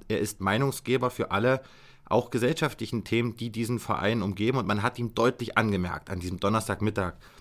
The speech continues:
dass all die Fragen um Corona, Impfungen, Kimmich, selbst Qatar Airways,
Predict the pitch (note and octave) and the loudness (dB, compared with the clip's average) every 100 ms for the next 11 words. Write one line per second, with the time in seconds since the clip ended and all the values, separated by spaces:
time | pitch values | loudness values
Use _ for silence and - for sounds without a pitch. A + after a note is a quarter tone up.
0 | - - - F#2+ - - B2+ C#3+ C#3 C3+ | -20 -20 -6 -4 -4 0 2 4 2 -2
1 | G#2+ G2+ F2+ E2 - E2+ F#2 G2 F2 A2 | 2 4 2 -2 -8 -6 -4 -2 2 4
2 | B2+ A#2 A2+ - - B2+ - A2 G#2+ G#2+ | 4 4 0 -2 0 0 2 -2 -2 -4
3 | - B2 B2+ A#2 - - - - A2+ A#2 | 2 2 4 -2 -6 -20 -20 -2 0 0
4 | - A2 A2 A2+ G#2+ G#2 A#2+ A#2 A2+ | 0 0 2 2 2 2 2 2 0